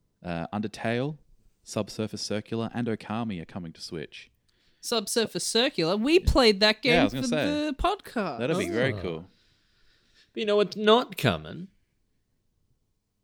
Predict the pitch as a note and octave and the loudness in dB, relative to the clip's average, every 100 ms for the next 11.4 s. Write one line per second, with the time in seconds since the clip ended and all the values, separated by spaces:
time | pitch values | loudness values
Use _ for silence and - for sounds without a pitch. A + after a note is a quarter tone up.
0 | _ _ _ _ _ _ _ _ - F3+ | _ _ _ _ _ _ _ _ -20 -20
1 | - _ _ - F#2+ F#2+ - G#2+ G#2+ A2 | -20 _ _ -10 -10 -8 -6 -4 -4 -4
2 | A#2 G#2 F#2 F2+ F2+ F2+ F2+ F#2 G2 A#2 | -8 -8 -8 -8 -10 -10 -10 -10 -10 -10
3 | D#3 A3 D#3+ A#2+ D#3+ F#3 E3+ D3 D#3 F3+ | -2 4 6 10 10 10 8 6 2 2
4 | - D2+ - _ - C#3 F#3+ A3+ G#3 D3 | -2 -4 -10 _ 4 8 10 10 8 6
5 | F#3 - A#2+ D3 G2+ F#2+ G#2 B2+ - A#2+ | 2 0 0 2 2 0 -4 -4 -6 -4
6 | C3+ G#2 G#2 G#2+ G2+ F#2+ G#2 C3 G2+ E2+ | -2 -2 -2 -2 -4 -4 -6 -6 -6 -6
7 | C2 F#2 B2 _ _ _ _ G3+ A3 A3+ | -4 -6 -8 _ _ _ _ 4 8 8
8 | F3+ C#3+ - _ _ - G#3+ G#3 F#3 B2 | 6 2 -6 _ _ 2 2 4 0 -2
9 | - _ - F#3 D#3 B2 - _ - - | -8 _ 0 4 4 2 -6 _ -10 0
10 | G3 F3 E3+ A3 - B3+ A3 - F#3 - | 2 4 2 0 0 0 -2 -2 -4 0
11 | F3 F#3 C#4+ | 4 4 2